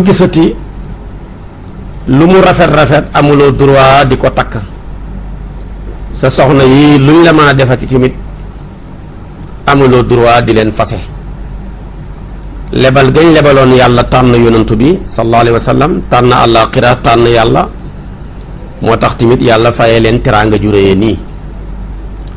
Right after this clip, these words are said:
Teraanga ju réyee nii, Yonantu bi moo leen di denc ba xëy génn àdduna, bàyyi leen fi, duñ leen fase. Moo tax juróom-ñeent ñooñu ñoo ko mujj tënji. Yàlla fayee leen teraanga ju toll nii, dootuñ dolleeti keneen ci seen kaw.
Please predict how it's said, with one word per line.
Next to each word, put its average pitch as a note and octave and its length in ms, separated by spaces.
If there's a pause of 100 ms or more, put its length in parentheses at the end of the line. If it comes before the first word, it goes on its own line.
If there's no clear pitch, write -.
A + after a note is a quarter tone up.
(120)
Teraanga A#2+ 400
ju B2+ 140
réyee C3+ 280
nii, E3 440
Yonantu C3 420
bi B2+ 80
moo B2+ 120
leen B2+ 160
di B2 100
denc A#2+ 260 (300)
ba B2+ 180
xëy C3+ 240
génn A#2+ 180
àdduna, G2 360 (340)
bàyyi A2 240
leen G2 160
fi, F#2 120 (300)
duñ G#2+ 100
leen G#2+ 140
fase. - 220 (1080)
Moo A2+ 120
tax A#2+ 220
juróom-ñeent A2+ 500
ñooñu G#2+ 300
ñoo G#2+ 120
ko G#2 100
mujj G2 280
tënji. F2+ 360 (1900)
Yàlla D#3 320
fayee E3+ 360
leen D#3+ 180
teraanga D#3 420
ju D3+ 120
toll D3 220
nii, E3+ 260
dootuñ C#3+ 420
dolleeti C#3 500
keneen D3+ 380
ci D3 80
seen B2 240
kaw. G2+ 200